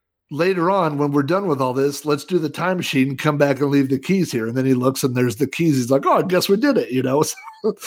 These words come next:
so you kinda get into this strange kinda thing. Like, I, I get what you're saying. So you have to kinda think that when you go into, I mean, in, in, at least in this timeline, when you go into the past, it doesn't affect what's already happened.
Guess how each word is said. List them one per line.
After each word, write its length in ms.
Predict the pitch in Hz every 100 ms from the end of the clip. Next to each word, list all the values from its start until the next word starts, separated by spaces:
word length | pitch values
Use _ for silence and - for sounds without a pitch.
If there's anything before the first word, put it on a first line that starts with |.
| - 185
so 380 | - - 190 - - -
you 120 | 190
kinda 300 | - 269 214
get 160 | 214 208
into 160 | 202
this 340 | 185 160 - - _ - _ -
strange 600 | - - 185 180 175 165
kinda 220 | 170 151
thing. 200 | 160 156
Like, 200 | 139 135
I, 200 | 160 208 -
I 80 | 170
get 180 | 226
what 120 | 208 170
you're 100 | 160
saying. 480 | - 240 190 143 135 - _
So 120 | -
you 180 | 208 208
have 240 | 180 262 269
to 80 |
kinda 260 | 208 190 175
think 300 | 170 185 170
that 220 | 143 139 - _ _ _
when 180 | 160 170
you 140 | 196
go 320 | 175 175 190 185
into, 220 | 160 156
I 40 | 160
mean, 180 | 147 147
in, 240 | 139 143
in, 240 | 151 135 131
at 80 | 131
least 220 | 160 170
in 100 | 156
this 160 | 147 135
timeline, 540 | - 135 120 113 107 - _ _ -
when 140 | 147
you 140 | 156 170
go 220 | 175 185
into 180 | 143 147
the 100 | 139
past, 540 | 117 196 208 160 131
it 80 | 156
doesn't 260 | 147 139 135
affect 360 | 117 147 -
what's 160 | 139 -
already 260 | 127 113 104
happened. 560 | 120 107 - - _